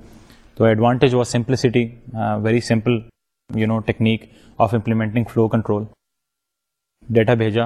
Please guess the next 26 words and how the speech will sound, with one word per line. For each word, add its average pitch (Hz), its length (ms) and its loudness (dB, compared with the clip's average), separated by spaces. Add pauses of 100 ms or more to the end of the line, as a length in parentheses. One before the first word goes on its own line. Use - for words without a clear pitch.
(140)
جب 110 200 0
تک - 60 2
ریسیور 110 460 2
نے 117 140 -2
آپ 107 160 -4
کو 117 140 -2
اوکے 110 200 -2
نہیں 120 120 -2
کر 107 160 -2
دیا 107 200 -2
کہ 107 120 -2
I 107 40 0
have 107 160 -2
received 107 380 0
it, 107 100 0 (320)
you 113 120 0
don't 113 180 -2
send 110 200 0
anything 101 280 -4
else. 98 340 -4
Once 110 160 0
you 104 100 0
receive 113 300 0
that 110 140 2
acknowledgement, 107 540 -2
you 104 80 -4